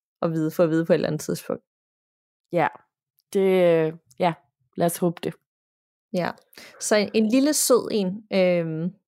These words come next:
Speaker 1: ikke som jeg skal slutte med, men, øh, som også bare
Speaker 2: Nej.
Speaker 1: måtte komme med.
Speaker 2: <laughs> Jeg skulle også lige til at sige,
Speaker 1: Mhm.
Speaker 2: jeg ødelægger stemningen lige om lidt, så.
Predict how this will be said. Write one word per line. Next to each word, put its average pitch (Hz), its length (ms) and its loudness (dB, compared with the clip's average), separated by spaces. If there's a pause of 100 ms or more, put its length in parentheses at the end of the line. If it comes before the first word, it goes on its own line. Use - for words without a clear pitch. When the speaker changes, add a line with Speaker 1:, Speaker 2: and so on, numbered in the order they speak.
(160)
Speaker 1:
ikke 196 220 0
som 294 120 0
jeg 240 140 2
skal 220 140 -6
slutte 220 260 -2
med, 202 160 -2 (160)
men, 180 340 0
øh, 165 240 -2 (140)
som 202 220 -4
også 208 220 -2
bare 175 160 2
Speaker 2:
Nej. 170 100 4
Speaker 1:
måtte 165 200 -2 (280)
komme 156 200 -2
med. 135 120 -4 (580)
Speaker 2:
<laughs> 220 160 0
Jeg 240 260 6
skulle 214 220 0
også 185 100 -2
lige 208 100 -2
til 202 100 -2
at 185 60 0
sige, 185 140 4
Speaker 1:
Mhm. 190 80 6
Speaker 2:
jeg 208 180 6
ødelægger 190 340 4
stemningen 185 460 0
lige 196 140 4
om 180 60 0
lidt, 165 180 0
så. 170 140 0